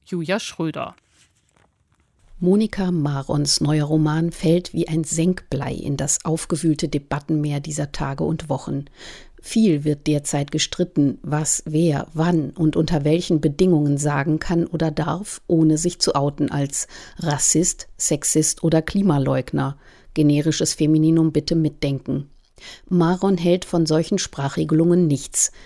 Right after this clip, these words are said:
Speaker 2: Im Gegenteil. In Interviews und Aufsätzen hat sie nur zu deutlich gemacht,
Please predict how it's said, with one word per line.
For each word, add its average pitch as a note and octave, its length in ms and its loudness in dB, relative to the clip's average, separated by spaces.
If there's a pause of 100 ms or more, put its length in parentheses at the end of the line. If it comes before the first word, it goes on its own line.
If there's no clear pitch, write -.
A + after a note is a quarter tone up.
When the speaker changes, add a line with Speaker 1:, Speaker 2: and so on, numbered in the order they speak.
(160)
Speaker 2:
Im G3+ 120 4
Gegenteil. - 640 0 (440)
In E3 200 6
Interviews F#3 540 2
und D3+ 160 2
Aufsätzen E3+ 640 2
hat D#3 140 -4
sie D#3+ 160 0
nur D#3 280 6
zu - 260 0
deutlich D#3 500 -2
gemacht, - 500 -6